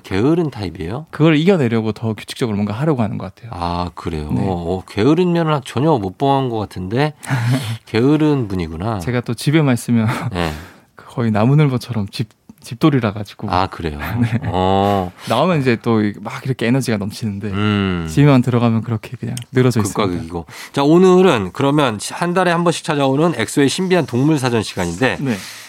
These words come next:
Speaker 1: 오늘 어떤 동물에 대해서 갑니까?
Speaker 2: 오늘 동물은 사실 동물이라고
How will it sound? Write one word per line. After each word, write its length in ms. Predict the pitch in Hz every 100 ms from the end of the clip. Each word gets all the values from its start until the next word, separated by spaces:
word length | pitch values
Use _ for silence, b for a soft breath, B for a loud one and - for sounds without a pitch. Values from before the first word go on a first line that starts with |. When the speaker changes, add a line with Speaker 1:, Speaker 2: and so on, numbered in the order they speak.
| B
Speaker 1:
오늘 240 | 143 180 185
어떤 400 | 113 - 214 196
동물에 580 | 185 180 175 160 143 120
대해서 360 | 110 95 95
갑니까? 440 | 82 87 82 - 82 - B B
Speaker 2:
오늘 500 | 165 214 214 208 180
동물은 1080 | 139 143 170 190 190 185 185 180 190 135 113
사실 360 | 196 185 226 214
동물이라고 920 | 156 180 226 254 233 208 202 208 220